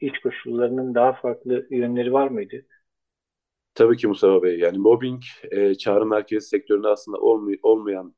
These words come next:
Speaker 2: bir, hani olmaması imkansız olan bir durumlar. Çünkü yönetici tarafından bu baskılanan bir durum. E, örnek veriyorum şöyle ki, e, ben herhangi bir eğitim bir konuyla ilgili almadım diyelim ve bu yeni süreç olan bir durum ve bunda bir hata yapma durumu mevcut oluşabiliyor. E, bu durumda hemen,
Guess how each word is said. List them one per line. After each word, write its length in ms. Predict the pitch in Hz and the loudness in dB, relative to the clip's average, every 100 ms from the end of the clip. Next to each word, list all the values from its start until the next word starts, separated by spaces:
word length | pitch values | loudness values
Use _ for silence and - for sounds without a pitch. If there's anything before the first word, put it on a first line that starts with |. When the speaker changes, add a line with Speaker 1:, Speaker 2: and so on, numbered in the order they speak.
| - | -12
Speaker 2:
bir, 120 | 87 | -12
hani 140 | - 90 - | -12 -10 0
olmaması 500 | 117 113 113 113 - | 2 2 -4 -6 -8
imkansız 460 | 120 117 113 120 | -4 0 0 2
olan 280 | 120 104 95 | 4 4 0
bir 100 | 92 | -6
durumlar. 320 | 92 90 87 - | -10 -6 -8 -8
Çünkü 220 | 95 98 | -4 0
yönetici 440 | 101 101 104 123 | 0 0 -2 -2
tarafından 680 | 127 113 - 120 131 131 120 | 4 4 2 -2 0 0 2
bu 140 | 120 120 - - | 2 2 -6 -2
baskılanan 680 | 110 - - 110 113 127 101 | -2 -2 -4 0 2 0 0
bir 200 | 98 90 | -4 -4
durum. 300 | 113 165 - _ _ _ _ _ - | -4 -4 -8 _ _ _ _ _ 0
E, 160 | 92 - | 0 4
örnek 380 | 143 147 143 139 | 4 4 -2 -4
veriyorum 260 | 139 139 | -6 -6
şöyle 380 | - 147 131 110 | -6 -4 -4 -8
ki, 260 | - 147 - _ _ _ _ _ - | -10 -14 -14 _ _ _ _ _ 0
e, 260 | 104 107 98 _ _ _ - | 4 4 2 _ _ _ -4
ben 160 | 139 | -4
herhangi 420 | 127 131 139 139 139 | -2 -2 -2 -2 -6
bir 80 | - | -4
eğitim 420 | 127 127 143 135 | -4 -6 -10 -10
bir 80 | 131 | -4
konuyla 340 | 131 135 131 | 0 2 2
ilgili 200 | 123 135 | 2 0
almadım 480 | 135 143 117 98 98 | 2 2 2 -2 -2
diyelim 200 | 107 127 | -4 -4
ve 140 | 120 | -6
bu 100 | 127 | -6
yeni 280 | 127 127 143 | -6 -4 -4
süreç 340 | 139 107 98 | -2 -4 -4
olan 300 | 107 107 95 | -4 -4 -4
bir 80 | 95 | -6
durum 320 | 104 123 151 _ _ _ - | -2 -2 -2 _ _ _ -6
ve 100 | 123 | -2
bunda 240 | 131 147 | 0 0
bir 60 | 143 | 0
hata 340 | 131 127 151 | -4 -2 2
yapma 380 | 143 131 127 143 | 2 2 -2 -4
durumu 260 | 135 131 160 | -2 -2 -4
mevcut 400 | 147 131 123 131 | -2 -2 -6 -8
oluşabiliyor. 760 | 127 123 135 123 131 131 139 | -8 -4 -4 -4 -2 -4 -4
E, 120 | 123 | -8
bu 100 | 139 | -4
durumda 340 | 139 139 143 143 | 0 0 0 -4
hemen, 240 | 139 139 | -4 -6